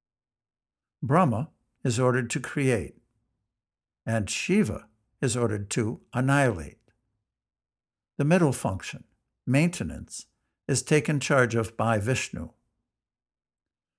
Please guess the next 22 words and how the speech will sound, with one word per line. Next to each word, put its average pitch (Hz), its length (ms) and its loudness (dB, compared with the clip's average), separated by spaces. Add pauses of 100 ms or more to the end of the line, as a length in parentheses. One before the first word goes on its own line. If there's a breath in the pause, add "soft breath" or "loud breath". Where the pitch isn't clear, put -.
(160)
Kardama 131 460 4
Muni 131 560 2
knew 127 260 4
very 107 300 2
well, 104 520 -2 (460)
by 120 100 0
his 139 240 2
power 135 360 2
of 117 180 -2
progressive 131 560 0
spiritual 120 560 -2
life, - 520 -8 (800)
that 135 140 2
Vishnu, 127 580 0 (320)
the 120 60 -6
personality 147 720 2
of 113 140 0
Godhead, 92 500 0 (560)
was 135 320 6
his 120 180 -2
worshipable 117 720 -2
deity. - 560 -2